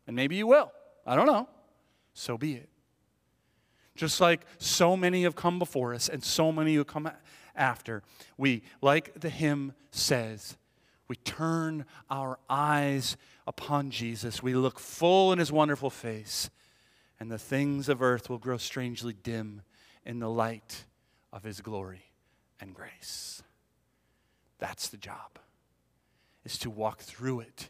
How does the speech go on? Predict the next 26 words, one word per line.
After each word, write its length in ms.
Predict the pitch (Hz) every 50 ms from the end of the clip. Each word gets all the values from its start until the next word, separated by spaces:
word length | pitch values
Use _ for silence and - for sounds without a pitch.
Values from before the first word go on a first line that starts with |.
| _ _ _ _ _ _ _ _ _
and 160 | - 107 101
trust 420 | - - - - 139 113 - - -
him 140 | 120 107 104
through 180 | - - 117
suffering. 460 | - - - 120 - - - 143 143 _ _ _ _ _ _ _ _ _ _ _ _ _ _ _ _ _ _ _ _ _ _ _ _ _ _ _ _ _ _ _
Now, 320 | - 143 151 139 127 123 117 - _ _ _ _ _ _ _ _ _ _ _ - - -
this 180 | 139 139 -
is 100 | 160 -
how 160 | 165 151 139 127
this 240 | 123 127 - - - - -
thought 220 | 147 131 120 -
closes. 640 | - - 131 123 117 110 107 120 - - - - _ _ _ _ _ _ _ _ _ _ _ _ _ _ _
This 100 | - 107
is 40 | 117
the 60 | 120
last 200 | 127 123 120 -
two 100 | - 139
verses. 440 | 120 123 113 - - - - - - _ _ _ _ _ _ _ _ _ _ _ _ _ _ _ _ _ _ _
You 80 | 151 156
don't 300 | 175 165 - - - -
just 200 | 151 147 - -
sit 180 | 156 151 -
there 180 | - 110 107 110
and 80 | 110
endure 340 | 101 98 110 143 131 104 95
it. 100 | 104 -